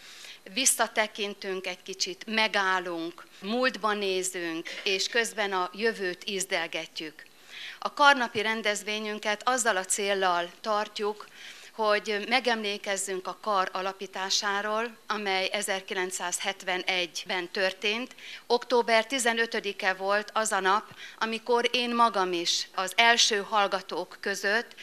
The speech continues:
ünnepi tanévnyitó értekezleten vehettem részt. Ugye a mai alkalommal a Családpedagógiai Egyesülettel fogtunk kezet, mégpedig azért, mert a kar maga is nagyon fontosnak tartja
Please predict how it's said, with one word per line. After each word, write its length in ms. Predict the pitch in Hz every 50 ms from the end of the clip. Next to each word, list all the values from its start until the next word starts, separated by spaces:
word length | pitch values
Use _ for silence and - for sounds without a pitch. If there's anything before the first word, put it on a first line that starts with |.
| - - - - - -
ünnepi 760 | - 226 233 233 226 202 202 202 - - 190 180 185 190 190 -
tanévnyitó 640 | 214 208 208 202 190 190 190 185 190 - 196 180
értekezleten 840 | 185 190 190 190 - 185 185 - 196 185 185 185 - - 175 175 185
vehettem 600 | 185 190 185 185 185 170 - - - 160 165 165
részt. 400 | 165 170 160 156 160 - - - - - -
Ugye 120 | - 226
a 60 | 214 214
mai 280 | 226 262 269 262 240
alkalommal 1000 | 226 220 220 226 226 - 233 220 214 208 202 208 208 202 202 208 214 226 240 247 233 - -
a 280 | 208 208 202 196 202
Családpedagógiai 1120 | - - 226 202 202 190 196 - - 208 185 196 190 190 196 196 190 190 202 196 190 190 185
Egyesülettel 880 | 208 208 196 180 202 190 - - 214 190 180 185 - - - 180 175 180
fogtunk 560 | - - 196 185 - - - 185 190 185 - -
kezet, 420 | - 175 185 - 190 180 - - - - - - - - - - - - - -
mégpedig 600 | 226 226 220 214 - - 226 214 202 214 202 -
azért, 600 | 226 233 226 226 233 226 226 233 233 226 - 226
mert 440 | 226 220 208 208 202 208 202 - -
a 200 | 160 202 202 190 -
kar 380 | - 233 226 226 226 226 226 226
maga 300 | - 220 214 208 214 208
is 220 | 202 190 196 196 -
nagyon 380 | 220 220 220 208 214 202 202
fontosnak 720 | 190 - - 202 196 196 - 190 190 - - 185 185 -
tartja 560 | - 220 196 196 196 - - 208 208 214 226